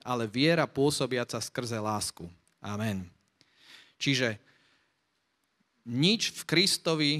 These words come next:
nemá veľký význam, iba viera, ktorá pôsobí skrze lásku. Je to najdôležitejšia účinná vec, ktorá je v Kristovi.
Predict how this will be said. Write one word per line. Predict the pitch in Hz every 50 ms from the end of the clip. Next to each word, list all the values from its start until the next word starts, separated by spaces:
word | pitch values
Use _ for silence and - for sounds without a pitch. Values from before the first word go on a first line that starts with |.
| 143 - -
nemá | 127 123 139 160 180 175 160 147 143 135 127
veľký | 120 113 135 147 151 160 151 - 131 117 110
význam, | 113 120 127 120 110 127 127 127 143 165 190 185 170 - - _ _ _ _ _ _ _ _ _ _ _
iba | - 147 147 139 123 110
viera, | 98 117 123 131 135 135 139 143 156 175 185 170 - _ _
ktorá | - - - 143 135 127 113 -
pôsobí | - 135 143 156 156 151 - 147 135 127 131 123 123 123
skrze | 113 - - - - 143 131 117 123 117
lásku. | 110 110 110 107 107 - - - - 98 95 - _ _ _ _ _ _ _ _ _ _ _ _ _ _ _
Je | 123 131 135
to | - 139
najdôležitejšia | 123 135 160 190 196 180 180 180 170 170 156 156 151 - 160 156 147 - - 139 120 -
účinná | 175 170 180 170 - - 170 156 143 131 117 113 113
vec, | 113 135 143 143 -
ktorá | - - - 139 139 135 131 127
je | 123
v | - -
Kristovi. | - 139 139 120 - - - 113 98 95 92